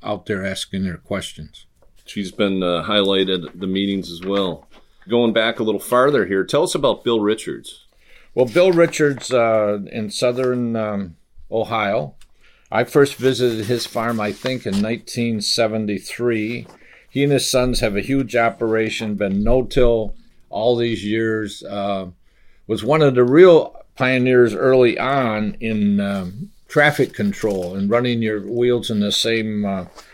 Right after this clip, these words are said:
Speaker 1: same place in the field every year. And, uh, they, they went to a program that was set up with twenty inch corn. They were no-tilling thirty-one rows when, and this was in time when narrow rows to most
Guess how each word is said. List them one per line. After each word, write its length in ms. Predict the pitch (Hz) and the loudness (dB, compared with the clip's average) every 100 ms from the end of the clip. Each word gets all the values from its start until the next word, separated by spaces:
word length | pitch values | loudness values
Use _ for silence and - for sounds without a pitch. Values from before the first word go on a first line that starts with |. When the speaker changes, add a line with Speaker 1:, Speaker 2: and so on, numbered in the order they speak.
| - - _ - - - | -20 -20 _ -20 -20 -12
Speaker 1:
same 460 | - 139 123 113 - - | 2 6 6 4 -4 -4
place 300 | - 123 - | 0 0 0
in 60 | 107 | -4
the 60 | 104 | -6
field 340 | 113 117 113 | -2 0 2
every 260 | 110 104 110 | 0 0 -2
year. 400 | 110 110 95 85 101 | 0 0 0 -4 -6
And, 240 | 104 113 | -4 -2
uh, 180 | 107 101 92 - | -4 -6 -10 -10
they, 240 | 110 110 - - | -6 -6 -8 -8
they 100 | 113 | -6
went 340 | 131 127 110 | -2 -2 -4
to 200 | - 127 | -2 0
a 60 | 117 - - - - | -2 -6 -18 -20 -2
program 580 | 135 123 120 117 113 110 - - _ | 0 2 2 2 0 -4 -18 -20 _
that 180 | 101 113 | -8 -4
was 220 | 113 - | -4 0
set 220 | 123 127 | 2 4
up 240 | 127 127 113 | 2 2 -2
with 320 | 113 - - | -2 -2 -8
twenty 360 | - 131 131 | -4 -2 0
inch 240 | 123 - - | -2 -4 -6
corn. 440 | - 143 151 143 | 0 2 2 2
They 80 | 113 | 2
were 160 | 104 104 | 0 0
no-tilling 580 | 113 110 - 117 110 | 0 -2 0 0 0
thirty-one 600 | 101 117 120 113 113 110 | -2 -4 0 0 0 0
rows 500 | 107 120 117 113 98 | 2 2 2 2 -2
when, 260 | 113 104 95 | -4 -4 -6
and 160 | 113 117 | -6 -4
this 220 | 139 147 | -4 -4
was 180 | 131 123 | -2 -2
in 180 | 113 | -4
time 320 | 107 107 107 104 | -4 -4 -4 -4
when 220 | 101 95 _ - - 110 | -6 -8 _ -20 -10 -2
narrow 300 | 123 131 123 | 2 4 4
rows 400 | 120 123 117 - | 4 4 0 -2
to 100 | 110 | 0
most 380 | 117 123 - | 0 0 -4